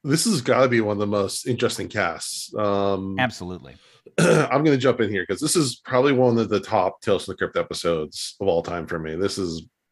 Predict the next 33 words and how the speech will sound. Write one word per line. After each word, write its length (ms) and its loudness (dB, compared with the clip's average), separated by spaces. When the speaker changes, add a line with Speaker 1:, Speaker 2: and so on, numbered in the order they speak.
Speaker 1:
at 100 4
least 260 -2
top 220 0
five, 340 2
not 220 -10
top 220 -8
three. 480 -4
Uh, 260 -2
I, 320 -2
this 400 4
is 160 -6
the 80 -8
one 460 4
I 60 6
remember 460 2
th-, 200 -8
probably 340 2
the 160 -2
best, 680 0
uh, 160 2
wa-, 220 -4
watching 320 -2
as 100 -4
a 60 -10
kid. 580 2
Um, 1040 2
the, 480 0
the 80 -2
twist 480 4
is 160 -4
so 240 6
well 220 8
done. 460 -2